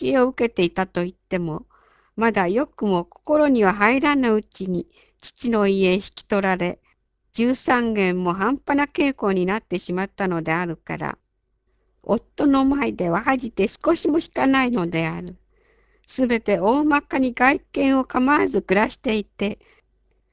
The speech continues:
後へ後へ生まれる子供の世話に追われているのであるから、大将は若い妻の感じの良さなどは少しも受け取り得ない夫なのである。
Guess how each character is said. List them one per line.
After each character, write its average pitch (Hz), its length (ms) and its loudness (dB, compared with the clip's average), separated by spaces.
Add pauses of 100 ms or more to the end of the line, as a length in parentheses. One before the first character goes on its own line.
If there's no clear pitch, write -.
(340)
後 233 360 -6
へ 190 140 2
後 220 420 -2
へ 175 100 2
生 185 100 0
ま 240 160 2
れ 254 140 -2
る 254 100 -2
子 240 160 -2
供 240 260 -2
の 226 160 0
世 233 180 -2
話 269 100 0
に 254 160 0
追 180 80 2
わ 208 160 0
れ 269 100 -6
て 247 160 -4
い 240 60 -2
る 247 60 -2
の 220 200 0
で 185 120 -2
あ 185 120 0
る 185 140 -6
か 170 200 -4
ら、 170 160 -6 (640)
大 226 220 -2
将 220 260 -4
は 180 180 2
若 196 280 -2
い 269 80 0
妻 220 320 0
の 185 100 0
感 240 280 2
じ 285 160 0
の 277 100 2
良 277 100 -2
さ - 160 -4
な 202 160 0
ど 170 120 -2
は 160 100 0
少 - 260 -6
し - 120 -4
も 262 160 0
受 262 160 -6
け - 40 -20
取 262 280 -2
り 247 80 0
得 226 80 0
な 190 140 2
い 170 60 2
夫 165 320 -4
な 214 160 0
の 175 140 0
で 151 140 -4
あ 143 180 -4
る。 190 220 -14